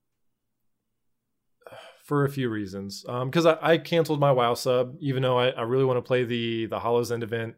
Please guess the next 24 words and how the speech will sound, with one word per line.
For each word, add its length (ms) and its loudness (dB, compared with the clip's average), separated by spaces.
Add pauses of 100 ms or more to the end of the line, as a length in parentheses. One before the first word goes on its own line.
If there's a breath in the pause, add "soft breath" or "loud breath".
(360)
one 120 -6
of 60 -2
those 140 -6
things 200 -4
that 100 -4
I 60 -2
like 180 -4
to 80 -8
play 180 -4
every 180 -6
year, 160 -4
but 300 -6 (280 soft breath)
I 100 -4
felt 260 -2
that 100 -2
it 60 0
was, 560 -2
you 140 -8
know, 180 -2
one 160 2
of 60 6
those 200 2
things 260 0
that 180 0